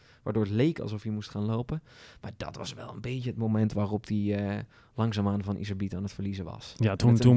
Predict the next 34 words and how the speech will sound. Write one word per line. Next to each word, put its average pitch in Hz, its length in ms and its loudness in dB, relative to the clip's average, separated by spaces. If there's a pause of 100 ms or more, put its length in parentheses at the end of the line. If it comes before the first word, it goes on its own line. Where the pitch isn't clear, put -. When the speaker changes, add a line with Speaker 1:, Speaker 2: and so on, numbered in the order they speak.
Speaker 2:
bra-, 170 80 12
Speaker 1:
beetje 175 260 10
zo 120 100 10
Speaker 2:
brak 143 180 12
die 135 100 12
Speaker 1:
uit 151 120 12
Speaker 2:
voorsprong 160 400 12
ook, 110 60 12
Speaker 1:
zijn 107 120 8
Speaker 2:
hè? 147 60 10
Speaker 1:
handen 120 380 4
gleed. 113 280 -4
Ja, 107 280 -6
toen 117 140 -6
brak 107 220 -2
Toon 110 280 0
zelf, 101 220 0
denk 98 180 -2
ik, - 100 -14
ook. - 240 -8 (160)
Speaker 2:
Ja. 110 200 8 (400)
En 113 100 2
toen 110 100 2
liet 113 120 6
hij 113 80 0
het 110 120 0
ook 123 100 2
een 123 80 6
be-, 131 200 6
beetje 131 200 4
lopen, 127 240 6
misschien 127 260 6
qua, 120 500 6
eh, 117 60 4